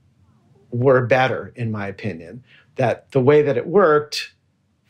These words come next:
for the most part, was that an editor would fall in love with a project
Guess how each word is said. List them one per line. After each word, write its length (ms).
for 140
the 80
most 320
part, 300
was 180
that 260
an 240
editor 560
would 180
fall 300
in 140
love 640
with 180
a 40
project 720